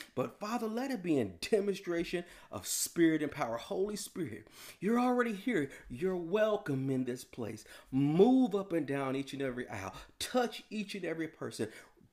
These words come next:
Touch each and every household. And everyone who will listen to this by way of podcast, who will hear it, watch it by way of Z-, YouTube or Facebook or on Twitter or any platform, who will hear your voice.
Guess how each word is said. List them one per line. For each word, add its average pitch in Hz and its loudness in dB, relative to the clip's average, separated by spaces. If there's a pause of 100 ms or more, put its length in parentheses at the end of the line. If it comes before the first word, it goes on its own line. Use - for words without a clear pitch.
Touch - -2 (160)
each 254 0
and 233 0
every 175 0
household. 160 -8 (260)
And 131 -4 (100)
everyone 226 6
who 208 -6
will 180 2
listen 226 -2
to 196 0
this 165 -2
by 156 -4
way 175 -2
of 139 -2
podcast, 156 -2 (240)
who 247 2
will 220 4
hear 226 2
it, - -2
watch 196 0
it 170 -2
by 165 6
way 175 2
of 123 2
Z-, 104 -8 (100)
YouTube 156 0 (240)
or 117 -8
Facebook 151 0 (200)
or 165 -2
on 160 4
Twitter 143 0 (100)
or 139 2
any 180 4
platform, 143 0 (160)
who 220 4
will 196 8
hear 220 2 (160)
your 208 4
voice. 180 4